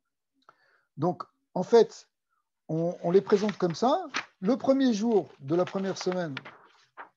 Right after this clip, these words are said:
mais ce sera vrai pour toutes les semaines, le premier jour, ce qui rentre, c'est le Moar, c'est ce qu'on appelle la Gadlout Rishon, du Tzadaba. Le deuxième jour, c'est Gadlout Rishon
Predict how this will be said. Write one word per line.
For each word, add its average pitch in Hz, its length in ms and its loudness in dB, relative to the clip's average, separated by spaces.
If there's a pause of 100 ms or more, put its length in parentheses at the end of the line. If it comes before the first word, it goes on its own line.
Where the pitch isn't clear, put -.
(200)
mais 160 120 -4
ce 175 160 -8
sera 220 180 -2
vrai 214 160 2
pour 214 160 0
toutes 220 180 -8
les 233 60 -2
semaines, 220 440 -2 (800)
le 185 100 2
premier 277 260 0
jour, 226 240 -2
ce - 80 -16
qui 233 140 -4
rentre, 240 300 -2 (120)
c'est 196 480 0 (360)
le 165 180 -2
Moar, 185 560 0 (480)
c'est 180 400 2 (380)
ce - 80 -20
qu'on 170 120 -10
appelle 175 460 -2 (220)
la 147 160 -12
Gadlout 165 360 -6
Rishon, 175 400 -8 (640)
du 127 160 -18
Tzadaba. 127 640 -10 (1300)
Le 170 180 2
deuxième 233 400 2
jour, 208 360 -2
c'est 175 140 -14
Gadlout 175 340 -6 (280)
Rishon 170 540 -4